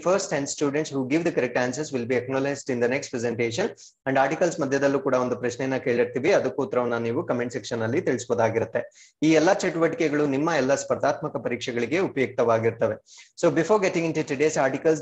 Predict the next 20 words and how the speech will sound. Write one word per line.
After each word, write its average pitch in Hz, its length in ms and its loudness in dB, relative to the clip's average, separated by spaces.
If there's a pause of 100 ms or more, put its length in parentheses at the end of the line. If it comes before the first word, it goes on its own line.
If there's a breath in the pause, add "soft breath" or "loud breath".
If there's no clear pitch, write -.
these 131 140 0
are 139 100 -4
the 147 120 -4
key 143 180 0
answers 131 300 -8
of 123 160 -4
Inquest 127 300 -4
Challenge 123 260 0
number 117 180 0 (100)
one 123 160 -4
sixty-seven. 131 520 -2 (360 loud breath)
And 131 160 0
we 135 120 4
appreciate 151 480 -2
Chandan, 131 380 -2
Jayalakshmi, 123 520 0
Lata, 117 240 2 (140)
Sushmita, 127 480 -2 (140)
Naveen, 127 360 -2
Suresh, 123 360 -2